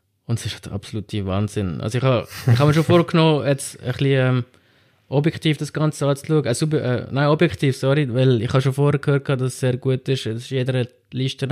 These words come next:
auch, äh, zählt das eine von der besten Se-, besten Serien, was es eigentlich gibt. Auf dem amerikanischen Fernseher ist auch eine H-B-O-Serie wieder, wo sowieso für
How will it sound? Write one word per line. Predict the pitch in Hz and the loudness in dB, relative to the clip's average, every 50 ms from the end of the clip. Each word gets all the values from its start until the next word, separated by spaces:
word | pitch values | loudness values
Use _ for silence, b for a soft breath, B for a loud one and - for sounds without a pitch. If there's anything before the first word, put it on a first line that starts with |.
| 131 131 | 0 0
auch, | 127 131 127 123 | 2 0 0 0
äh, | 120 123 123 - _ | -2 -4 -4 -6 _
zählt | - - 117 110 | -6 -4 -4 -4
das | 120 - | -6 -8
eine | - - 131 131 | -6 -2 -2 -2
von | 123 120 | 0 -2
der | 117 | -2
besten | - 120 117 123 123 - - 117 | -2 0 0 0 0 -2 -6 -8
Se-, | - - - - - - | -6 -6 -6 -6 -6 -4
besten | - 120 123 - - 127 | -4 -4 -2 -2 -4 -6
Serien, | - 123 120 123 135 123 | -4 -4 -2 -2 -2 -4
was | 113 113 | -4 -6
es | - | -6
eigentlich | 98 110 117 - - | -6 -6 -8 -8 -6
gibt. | - 127 131 - - - B B B B B B B B B B B B B | -6 -6 -6 -6 -12 -20 B B B B B B B B B B B B B
Auf | - - 107 - | -10 -10 -10 -10
dem | - 104 98 | -10 -8 -6
amerikanischen | 110 123 123 120 - - 127 127 127 - 131 123 | -4 -4 -4 -4 -2 -2 0 0 0 -2 -4 -4
Fernseher | 131 127 123 123 - - 123 120 120 - | -2 0 0 0 0 -2 -2 -2 -2 -2
ist | 104 - | -2 -2
auch | 123 117 113 | -2 -2 -2
eine | 107 - 120 | -2 -4 -4
H-B-O-Serie | 120 - - - 127 131 135 135 - 135 135 131 127 131 | -6 -6 -6 -2 0 0 0 0 0 0 0 0 0 0
wieder, | 127 123 127 120 | -2 -2 -4 -6
wo | 123 | -6
sowieso | 117 - 123 127 123 131 123 | -6 -4 -4 -4 -4 -6 -6
für | - 135 131 117 110 | -6 -6 -6 -6 -6